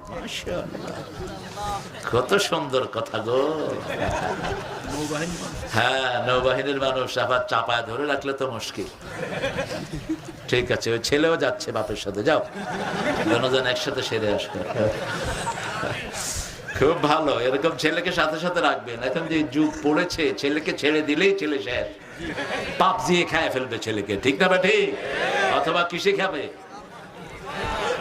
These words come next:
বাস,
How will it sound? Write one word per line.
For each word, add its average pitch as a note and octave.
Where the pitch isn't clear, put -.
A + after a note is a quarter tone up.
বাস, C#3